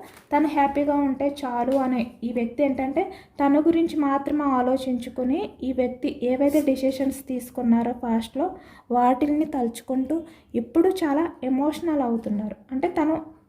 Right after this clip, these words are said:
ఆ టైంలో నెగిటివ్ థాట్స్‌తో ఉన్నారు, పాజిటివ్గా ఆలోచించలేకపోయారు ఏది కూడా. ఆ టైం అనేది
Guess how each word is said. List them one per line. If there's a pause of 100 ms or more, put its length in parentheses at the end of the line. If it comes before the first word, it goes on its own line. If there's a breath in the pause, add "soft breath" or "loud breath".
ఆ
టైంలో
నెగిటివ్
థాట్స్‌తో
ఉన్నారు,
పాజిటివ్గా
ఆలోచించలేకపోయారు
ఏది
కూడా. (960 soft breath)
ఆ
టైం
అనేది